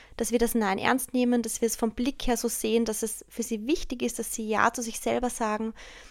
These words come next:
dass sie ihre Grenze fühlen und, und dass sie äußern können, was sie wollen, was sie nicht wollen. Das ist so wichtig,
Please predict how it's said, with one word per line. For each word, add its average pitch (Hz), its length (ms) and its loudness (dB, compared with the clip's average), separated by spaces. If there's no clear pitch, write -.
dass 220 200 -6
sie 233 120 0
ihre 226 180 2
Grenze 254 720 2
fühlen 262 680 6
und, 233 260 -2
und 233 380 -4
dass 220 100 -4
sie 226 300 0
äußern 233 340 6
können, 226 300 0
was 220 120 -2
sie 226 160 -4
wollen, 240 220 4
was 233 140 -2
sie 233 60 0
nicht - 140 4
wollen. 247 120 2
Das 247 120 0
ist - 200 -6
so 269 200 0
wichtig, - 440 4